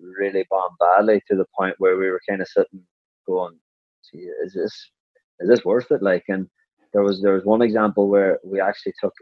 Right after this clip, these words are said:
um, we took a contracting role from a festival up this way to actually book their festival, and we managed to put on, like, a really, really strong lineup, like, and what we didn't consider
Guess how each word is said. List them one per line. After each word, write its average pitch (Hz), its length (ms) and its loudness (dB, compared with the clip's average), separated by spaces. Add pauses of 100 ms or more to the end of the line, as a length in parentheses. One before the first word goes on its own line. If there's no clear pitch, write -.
(140)
um, 90 140 -20 (280)
we 92 140 -10
took 101 120 -2
a 101 120 -4
contracting 104 580 0
role 95 380 4
from 87 440 0 (720)
a - 40 -20
festival 110 520 2
up 104 140 4
this 101 200 0
way 95 220 4
to 98 80 2
actually 90 240 -2
book 92 300 -2
their 95 100 2
festival, 98 580 0
and 92 160 -8 (420)
we 107 120 4
managed 131 380 4
to 113 80 0
put 107 140 -4
on, 104 120 0
like, 101 160 -2
a 87 100 2
really, 101 480 4
really 98 280 2
strong 95 600 -4
lineup, 87 440 -18
like, - 260 -16
and 92 180 -18 (1160)
what 101 220 2
we 95 240 -2
didn't 127 420 2
consider 101 720 2